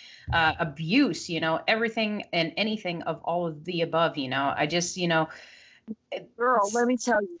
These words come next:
Speaker 2: and, and I don't know, and, and I had to go through bad places in my own marriage and with own men in my own life to really see this. And you can't go back and you can't redo things. But there are so many men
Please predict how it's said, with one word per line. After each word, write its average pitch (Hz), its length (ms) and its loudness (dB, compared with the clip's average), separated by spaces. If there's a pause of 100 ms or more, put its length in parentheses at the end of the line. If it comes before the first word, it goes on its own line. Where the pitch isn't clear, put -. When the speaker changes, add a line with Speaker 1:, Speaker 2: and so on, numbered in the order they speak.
(140)
Speaker 2:
and, 220 120 -6 (200)
and 220 120 0 (100)
I 262 80 4
don't 285 160 4
know, 233 480 4 (180)
and, 208 220 -4
and 214 140 2
I 202 100 6
had 254 400 2
to 294 80 0
go 220 260 2
through 196 300 -6
bad 185 440 4
places 180 400 -4
in 180 120 -4
my 170 180 2
own 180 160 -4
marriage 175 320 -2
and 160 100 -4
with 165 280 -2
own 190 280 4
men 175 200 4
in 165 60 2
my 156 100 4
own 170 180 0
life 170 220 2
to 151 120 -8
really 170 280 0
see 170 360 -6
this. 190 400 -2 (360)
And 180 100 0
you 180 80 0
can't 226 300 4
go 226 80 6
back 170 260 4
and 180 80 -6
you 175 60 -6
can't 185 300 0
redo 175 300 -2
things. 143 380 -6 (320)
But - 140 -6
there 202 180 6
are 175 100 4
so 190 280 2
many 202 240 0
men 151 500 -2